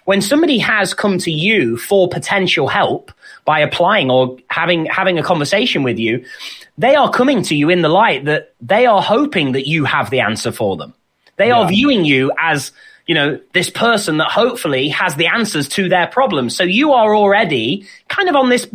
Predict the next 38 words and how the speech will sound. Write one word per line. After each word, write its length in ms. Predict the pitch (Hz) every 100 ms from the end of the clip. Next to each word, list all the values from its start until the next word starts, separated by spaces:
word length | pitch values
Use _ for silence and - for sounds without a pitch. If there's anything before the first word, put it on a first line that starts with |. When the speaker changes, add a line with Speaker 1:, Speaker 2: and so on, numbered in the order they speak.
| 226
Speaker 1:
slight 520 | - - - 254 247 -
pedestal 500 | 311 339 - 165 135
to 100 | 147
that 160 | 135
person 360 | - 139 120 143
in 100 | 127
a 60 | 123
way. 240 | 120 123
It's 100 | -
like, 240 | 156 131 - - -
"I'm 220 | 190 254
Speaker 2:
Mm-hmm. 80 | 208
Speaker 1:
here 380 | 156 135 208 - _ _ _ -
and 140 | 160
I'm 140 | 170 226
hoping 420 | 247 277 214 180
that 120 | 180
you've 200 | 196 247
already 240 | 277 254 208
been 220 | 311 302
here 460 | 147 117 139 202 - _
and 160 | 147 175
you've 180 | 214 208
moved 240 | 214 220
beyond 300 | 202 202 208
where 200 | 202 196
I 140 | 190 202
am. 240 | 262 190
And 140 | 175
so 100 | -
you 240 | 180 170 220
have 220 | 214 196
the 100 | 190
answers 420 | 180 180 180 151
of, 160 | 170 147
that 140 | 160
I 140 | 156 147
need." 400 | 165 127 85